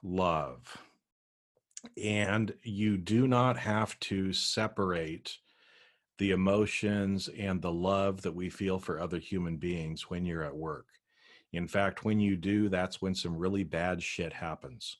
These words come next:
okay? And, and so, you know, as we go through it and talk about this, I, I wanna, to bring up, and that's why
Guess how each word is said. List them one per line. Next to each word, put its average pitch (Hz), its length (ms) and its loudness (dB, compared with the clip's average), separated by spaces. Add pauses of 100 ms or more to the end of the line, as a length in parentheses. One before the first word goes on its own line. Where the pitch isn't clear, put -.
okay? 90 500 -4 (640)
And, 98 380 4
and 101 280 0
so, 104 520 4
you 110 160 0
know, 101 120 2
as 90 120 0
we 98 100 0
go 123 220 6
through 123 240 2
it 98 180 2
and 92 180 -2
talk 107 360 0
about 92 320 0
this, 90 200 -4
I, 90 100 0
I 87 160 -8
wanna, 98 500 0 (480)
to 98 100 2
bring 107 480 2
up, 95 400 2
and 95 160 0
that's 98 280 -2
why 95 300 2